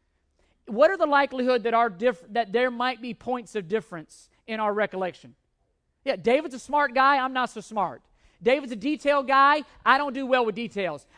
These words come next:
I'm just gonna tell him, "Look, there's these two cars." Da, da, and David's like, "Well, they traveled thirty-two feet, and they did, did, did, did." It's gonna be different.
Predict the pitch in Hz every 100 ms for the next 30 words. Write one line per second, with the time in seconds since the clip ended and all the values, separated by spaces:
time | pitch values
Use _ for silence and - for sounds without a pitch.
0 | - 294 370 302 247 226 247 233 220 247
1 | 208 240 196 208 - 247 247 247 233 226
2 | 226 190 202 311 247 180 196 214 240 220
3 | 185 262 247 208 262 240 - 226 - 294
4 | 262 220 196 277 240 233 262 226 _ _
5 | _ 277 320 339 254 349 - -